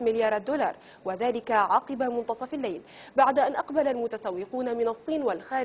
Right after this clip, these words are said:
على شراء السلع المعروضة بخصوم كبيرة عبر الإنترنت. يذكر أن علي بابا قد حولت يوم العزاب إلى مهرجان للتسوق عبر الإنترنت في عام ألفين وتسعة،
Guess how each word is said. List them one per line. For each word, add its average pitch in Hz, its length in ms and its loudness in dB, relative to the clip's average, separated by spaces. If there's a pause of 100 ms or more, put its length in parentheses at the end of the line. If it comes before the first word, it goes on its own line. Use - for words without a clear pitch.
(140)
على 202 240 0
شراء 208 320 2
السلع 233 340 0
المعروضة 240 640 0
بخصوم 202 440 0
كبيرة 214 400 0
عبر 220 320 4
الإنترنت. 208 560 0 (540)
يذكر 320 340 6
أن 277 120 2
علي 262 240 0
بابا 254 200 -2
قد 254 160 -2
حولت 247 440 0
يوم 240 140 2
العزاب 233 420 2
إلى 233 280 0
مهرجان 220 420 0
للتسوق 233 680 -2
عبر 214 260 2
الإنترنت 233 480 0
في 226 140 0
عام 208 260 4
ألفين 220 380 0
وتسعة، 247 460 -4